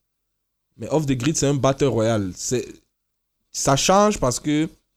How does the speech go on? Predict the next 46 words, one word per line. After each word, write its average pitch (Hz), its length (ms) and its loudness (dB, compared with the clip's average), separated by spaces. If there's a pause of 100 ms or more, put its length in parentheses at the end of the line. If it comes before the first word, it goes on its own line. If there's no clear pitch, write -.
(120)
c'est - 100 -4
un 151 80 2
Battle 160 240 2
Royale 131 320 2
à 165 100 2
la 147 140 2
troisième 131 300 0
personne. 120 260 -2
Généralement, 127 300 -4
les 147 100 0
jeux 127 160 -2
Battle 135 240 -2
Royale, 123 220 -2
c'est - 80 -4
à 127 60 0
la 120 80 -2
première 120 280 -8
personne. 117 320 -8
Tu 131 140 -8
vois 127 100 0
pas 120 100 -6
ton 104 160 -10
perso 101 300 -10
et 107 40 -8
tout. 113 140 -18 (320)
Là, 135 140 -4
c'est 139 140 -4
un 135 80 0
Battle 127 240 -4
Royale 113 340 -4 (420)
à 131 100 -4
la 127 100 0
troisième 123 320 -2
personne. 127 480 -4 (260)
À 139 120 0
la 135 40 4
troisième 135 600 0
personne, 131 400 -2
c'est, 131 140 -2
c'est, 117 460 -2
c'est 117 160 -4
typé - 380 -6
cyberpunk. 131 760 -2
Donc, 104 360 -4 (380)
des 107 160 -4
gens, 127 520 0